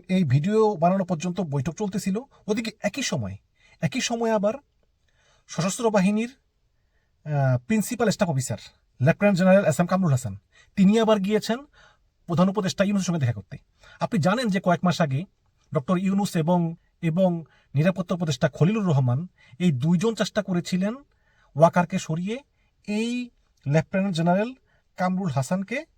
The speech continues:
সেনাবাহিনীর প্রধান বানাতে। এখন তাহলে কি এই, এ, প্রিন্সিপাল স্টাফ অফিসার লেফটেন্যান্ট জেনারেল এম কামরুল হাসান,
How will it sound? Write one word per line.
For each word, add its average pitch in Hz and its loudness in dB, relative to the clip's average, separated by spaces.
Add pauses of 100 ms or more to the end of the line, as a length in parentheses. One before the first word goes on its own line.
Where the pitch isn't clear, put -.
(220)
সেনাবাহিনীর 170 0 (400)
প্রধান 143 0
বানাতে। 110 -4 (840)
এখন 226 -6
তাহলে 214 -2
কি - -10 (100)
এই, 196 -8 (760)
এ, 160 -6
প্রিন্সিপাল 220 -2
স্টাফ 202 -6
অফিসার 170 0 (300)
লেফটেন্যান্ট 170 0
জেনারেল 180 4 (460)
এম 185 2
কামরুল 208 2
হাসান, 139 2